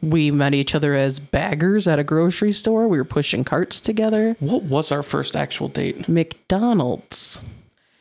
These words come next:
Speaker 1: And we also went to see Men in Black with your friend James.
Speaker 2: Oh.
Speaker 1: But I don't think it was the first Men in Black. It was a subsequent.
Speaker 2: No, it would have been, like, the third.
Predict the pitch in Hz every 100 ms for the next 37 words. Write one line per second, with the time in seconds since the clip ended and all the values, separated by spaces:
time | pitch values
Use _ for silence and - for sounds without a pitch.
0 | _ _ - 170 165 160 170 175 170 160
1 | 160 160 180 160 156 156 156 156 170 170
2 | 170 151 139 143 156 143 143 175 - -
3 | - - - _ _ _ _ _ _ -
4 | - - - - - 160 147 - - -
5 | 185 185 208 220 196 160 - 165 - 147
6 | 131 123 127 117 - - 151 139 135 135
7 | 131 - 143 - 139 139 139 135 131 127
8 | - 131 - 131 120 104